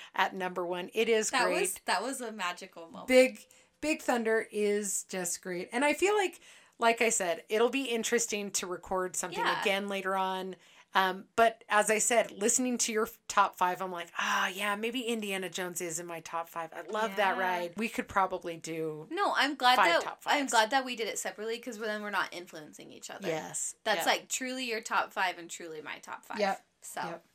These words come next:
Speaker 1: I love it.
Speaker 2: So I know we said next episode was gonna be food, but we didn't even touch D C A. <laughs>
Speaker 1: Oh,
Speaker 2: So
Speaker 1: and
Speaker 2: we're
Speaker 1: we got
Speaker 2: gonna,
Speaker 1: lots
Speaker 2: we're gonna
Speaker 1: to
Speaker 2: do a
Speaker 1: talk about.
Speaker 2: part two of that one, and then we'll get to the real. So this is gonna be, like, part one B.
Speaker 1: One,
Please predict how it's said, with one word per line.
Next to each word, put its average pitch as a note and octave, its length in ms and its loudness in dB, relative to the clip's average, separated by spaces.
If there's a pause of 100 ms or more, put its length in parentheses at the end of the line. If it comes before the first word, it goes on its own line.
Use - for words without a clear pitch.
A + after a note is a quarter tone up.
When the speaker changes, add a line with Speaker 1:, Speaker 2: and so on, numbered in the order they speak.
(280)
Speaker 1:
I F3 60 -8
love E3 220 -8
it. D#3+ 100 -2
Speaker 2:
So B3+ 360 4 (100)
I A#3+ 140 6
know A#3+ 200 2
we D#4 120 0
said E4+ 260 0
next G#3+ 480 -2
episode F#3 500 -4
was G3 160 -10
gonna F#3+ 200 -10
be F3+ 100 -12
food, G3+ 720 -8
but A#3 160 2
we A3+ 140 -6
didn't A3+ 420 -2
even G3+ 360 -6
touch - 400 -4
D G3+ 160 -12
C F3 260 -6
A. F3 240 -2 (100)
<laughs> E4 100 -4 (220)
Speaker 1:
Oh, A#3+ 220 12
Speaker 2:
So - 80 8
Speaker 1:
and - 80 6
Speaker 2:
we're D4 80 6
Speaker 1:
we D4+ 60 6
got D#4 200 10
Speaker 2:
gonna, F#4+ 100 8
Speaker 1:
lots A3 160 12
Speaker 2:
we're C#4 80 10
gonna E4 160 6
Speaker 1:
to F4 60 4
Speaker 2:
do E4+ 100 2
a - 40 4
Speaker 1:
talk D4 120 6
about. - 60 -10
Speaker 2:
part B3+ 280 4
two B3 240 -4
of G#3 200 -4
that A3 280 6
one, C#4 440 0
and B3+ 240 2
then B3+ 180 4
we'll C4 120 2
get B3+ 220 -2
to C4+ 120 -8
the A#3 160 -2
real. F#3 680 0
So - 140 -6
this D4+ 100 -2
is E4 120 -2
gonna D#4+ 160 0
be, C#4+ 140 0
like, A3+ 340 4
part A#3 400 2
one F3+ 300 -6
B. - 420 -20
Speaker 1:
One, D#4 460 2